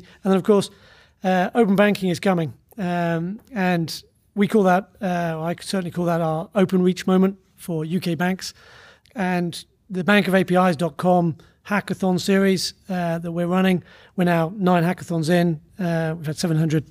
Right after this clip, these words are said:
delegates. We've done, um, I don't know, seven locations now, including Tel Aviv and, uh, and India. Um,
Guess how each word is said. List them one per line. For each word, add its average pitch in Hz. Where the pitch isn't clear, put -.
delegates. 170
We've 160
done, 151
um, 156
I 165
don't 156
know, 151
seven 185
locations 175
now, 175
including 170
Tel 185
Aviv 165
and, 165
uh, 190
and 175
India. 175
Um, 170